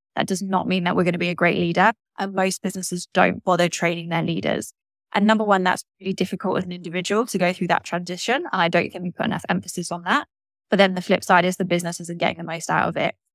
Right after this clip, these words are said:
And while we're in a hybrid or fully remote or whatever world,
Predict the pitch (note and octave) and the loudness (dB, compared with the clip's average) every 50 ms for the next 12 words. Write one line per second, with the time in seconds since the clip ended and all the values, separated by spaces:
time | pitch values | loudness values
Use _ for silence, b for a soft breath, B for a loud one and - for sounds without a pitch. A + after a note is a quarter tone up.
0 | _ _ _ _ F#3+ F#3+ F#3 F#3 F3+ F#3 F#3 F#3 F#3 F3+ E3+ E3+ - - G3+ F#3+ | _ _ _ _ 0 4 6 6 6 6 4 4 4 4 4 2 2 2 4 4
1 | F#3+ F#3 F#3 F#3+ F3+ F3 E3+ E3 - - - E3+ D#3+ D3+ - - G#3 F#3+ F#3+ F#3 | 4 4 4 4 6 6 4 2 0 -4 -2 -2 -2 -4 -2 0 2 2 4 2
2 | F3 F3 E3+ E3+ E3+ E3+ - - D3+ D#3+ E3 F3+ G3 G3 F#3 F3 E3 F3 F3 F3 | 2 2 2 2 2 2 2 0 0 2 6 6 6 6 4 0 2 4 6 6
3 | F#3+ A#3+ C#4+ D4+ | 8 6 4 2